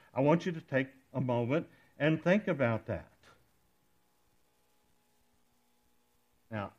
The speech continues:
if you're like me, it's not gonna take you long to come to the conclusion. It makes, it helps zero. It makes no difference.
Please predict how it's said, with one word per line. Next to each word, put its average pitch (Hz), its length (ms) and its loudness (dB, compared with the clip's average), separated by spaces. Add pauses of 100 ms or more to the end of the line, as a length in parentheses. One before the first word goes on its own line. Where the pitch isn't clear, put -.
(1200)
if 117 120 -12
you're 139 100 0
like 151 240 0
me, 147 200 2
it's 113 160 -6
not 143 100 -8
gonna 135 120 -4
take 131 200 -6
you 127 100 -6
long 127 420 0
to - 200 -20
come 139 180 2
to 120 60 2
the 110 60 -4
conclusion. 147 600 0
It 123 60 -4
makes, 131 320 -4 (400)
it 127 120 -4
helps 156 460 -2 (400)
zero. 139 420 0 (600)
It 139 80 -10
makes 143 360 -2
no 156 320 6
difference. - 580 -2